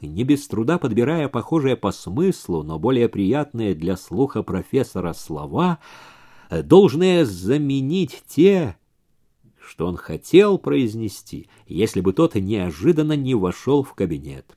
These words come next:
А станет выступать, напущу на него контролёров, пусть проверят, как он реставрировал на государственные средства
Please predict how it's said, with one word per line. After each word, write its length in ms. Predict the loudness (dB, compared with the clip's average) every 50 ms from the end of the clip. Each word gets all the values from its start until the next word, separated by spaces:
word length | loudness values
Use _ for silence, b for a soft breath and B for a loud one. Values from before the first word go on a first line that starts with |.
| _ _ _ B B B B B B B B
А 340 | 4 4 6 6 6 4 2
станет 420 | 0 -2 0 0 2 2 2 2
выступать, 640 | 4 4 2 4 2 0 0 2 2 2 0 0 -2 -8 -8 -2
напущу 480 | -2 0 0 0 -2 -2 -2 -2 0
на 80 | 0 2
него 260 | 2 4 6 4 4
контролёров, 840 | 4 2 0 0 0 2 2 4 4 4 4 4 4 4 2 0 -4 -4
пусть 300 | 0 0 0 0 -2 -6
проверят, 680 | -4 0 2 2 2 4 6 6 6 6 4 2 2 0
как 200 | 0 0 2 2
он 120 | 2 4
реставрировал 1120 | 4 4 4 2 -2 -6 -2 0 2 2 4 4 6 6 6 6 6 4 4 4 4 2 0
на 200 | 0 0 0 2
государственные 1000 | 0 0 0 0 -2 0 2 2 0 0 -2 -6 -4 -4 -2 0 0 0 0 -2
средства 760 | -2 -4 -2 2 2 2 2 0 -6 -8 -4 -4 -2 -2 -4